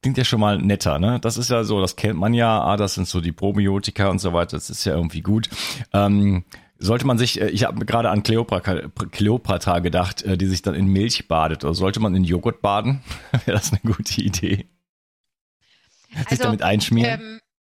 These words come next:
Speaker 2: i-, jeder Kontakt mit Keimen i-, ist erstmal ein guter Kontakt.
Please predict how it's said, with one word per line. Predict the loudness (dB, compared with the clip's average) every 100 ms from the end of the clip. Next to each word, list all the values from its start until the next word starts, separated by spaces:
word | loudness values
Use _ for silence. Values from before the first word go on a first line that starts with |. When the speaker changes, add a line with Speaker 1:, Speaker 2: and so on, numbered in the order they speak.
| _ _ _ -10
Speaker 2:
i-, | -10 -10 _ _ -20 _ -20 -20 _
jeder | -4 -2 0 -2
Kontakt | -2 -4 -4 -4 -4 -4 -10 -10 -12 _
mit | -12 -6 -4 -4 -8 -14 _ _ _ _ -6
Keimen | -4 -2 -2 -4 -2 -2 -4 -10 -16 _ _ -10
i-, | -4
ist | -4 -4 -4
erstmal | -4 -6 -4 -6
ein |
guter | -6 -6 -4 -4
Kontakt. | -6 -6 -6 -6 -8